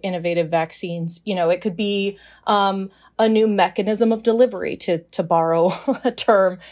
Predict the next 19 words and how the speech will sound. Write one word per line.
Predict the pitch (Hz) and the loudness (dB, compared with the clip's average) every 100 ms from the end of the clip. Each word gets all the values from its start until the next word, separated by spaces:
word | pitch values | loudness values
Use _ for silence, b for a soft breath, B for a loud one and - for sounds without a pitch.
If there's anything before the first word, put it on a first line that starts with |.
| B | B
meaning | - 214 214 202 | -2 0 2 0
it | 202 214 | 0 0
could | 226 | 0
be | 190 202 | 0 0
a | |
pill, | 185 - 226 196 165 - | 0 -2 0 2 2 0
a | |
patch, | - - 214 185 - - | -4 -2 0 0 -4 -6
a | 233 | -2
nasal | 208 220 220 202 | 0 2 0 0
spray, | 165 - 71 | -2 -4 -6
something | - 240 233 269 | 0 0 2 2
that's | 233 226 | 0 -2
not, | 190 170 170 170 - | -2 2 2 0 -2
you | 196 | -2
know, | 170 | -2
an | 165 | -2
injectable | 170 170 175 165 - 165 160 | -4 -4 -4 -4 -4 -4 -4
shot. | - 165 156 - | -4 -4 -4 -6